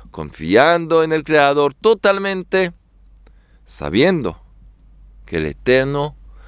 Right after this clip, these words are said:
le proveerí-, le proveería el sustento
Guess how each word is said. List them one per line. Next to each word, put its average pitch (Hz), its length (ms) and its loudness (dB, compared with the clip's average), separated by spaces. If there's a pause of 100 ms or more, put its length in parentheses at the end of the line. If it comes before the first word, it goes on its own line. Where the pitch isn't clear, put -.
(200)
le 127 340 4
proveerí-, 127 920 2
le 117 220 4
proveería 120 1120 2 (100)
el 110 220 -2
sustento 127 1040 -4